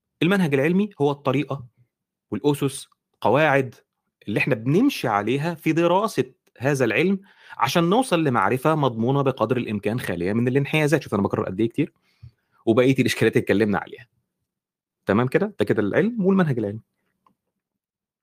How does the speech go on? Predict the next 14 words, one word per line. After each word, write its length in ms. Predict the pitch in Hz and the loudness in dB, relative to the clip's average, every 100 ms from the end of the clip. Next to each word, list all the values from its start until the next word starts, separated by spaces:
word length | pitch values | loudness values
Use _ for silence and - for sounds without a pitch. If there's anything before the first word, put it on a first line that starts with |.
| _ _ _ _ _ _ - - | _ _ _ _ _ _ -20 -2
طيب، 180 | 131 131 | 0 0
كل 280 | - 262 196 | -2 0 0
دراسة 380 | 127 113 165 - _ _ _ _ _ _ _ | 0 0 -4 -8 _ _ _ _ _ _ _
أو 220 | 165 196 165 | -2 0 0
نشاط 420 | - 80 - - _ _ _ _ _ _ _ _ _ 135 | -2 -4 -10 -20 _ _ _ _ _ _ _ _ _ -4
غير 300 | 147 208 220 | 0 0 2
معني 520 | 180 190 156 107 90 _ _ _ _ _ _ | 0 0 -2 -4 -10 _ _ _ _ _ _
بدراسة 540 | 107 117 131 170 127 - - | -4 -2 0 0 -2 -10 -6
العالم 460 | 107 117 135 95 - | -2 0 0 -2 -8
الطبيعي 640 | - - 107 123 95 85 - - | -14 -4 0 2 0 -2 -8 -4
وظواهره 720 | 117 117 110 113 127 233 - _ _ _ _ _ _ _ _ | -2 0 0 0 0 -2 -6 _ _ _ _ _ _ _ _
فهو 560 | - 135 143 196 208 208 _ | -4 -2 2 2 0 -4 _
مش 460 | 123 135 175 - - | -4 0 0 0 -2
علم. 380 | 101 107 82 | 0 0 -2